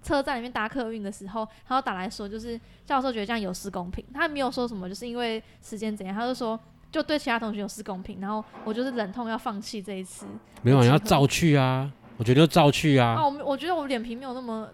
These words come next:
Speaker 1: 那么薄，呃，那么厚欸。
Speaker 2: 没有，你就清大只有那一次啊。不过还好，还好你后来上台大。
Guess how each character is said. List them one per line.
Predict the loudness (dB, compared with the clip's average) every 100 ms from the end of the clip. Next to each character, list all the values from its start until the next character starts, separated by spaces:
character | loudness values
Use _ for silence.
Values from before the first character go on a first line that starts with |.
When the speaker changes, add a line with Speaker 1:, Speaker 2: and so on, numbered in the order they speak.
| -16
Speaker 1:
那 | -16
么 | -14 -12
薄， | -12 -10
呃， | -10 -8
那 |
么 | -8
厚 | -6 -6 -6
欸。 | -10 -14 _
Speaker 2:
没 | 2
有， | 2
你 |
就 | 2
清 | 0 2
大 | 4
只 | 4
有 | 4
那 | 4 4
一 |
次 | 2 0 2
啊。 | 0 -4 -12 _ _ 0
不 | 4
过 |
还 | 6 6
好， | 6
还 | 6 6
好 | 6
你 | 6
后 | 6
来 | 6
上 | 4
台 | 2 0
大。 | -2 -4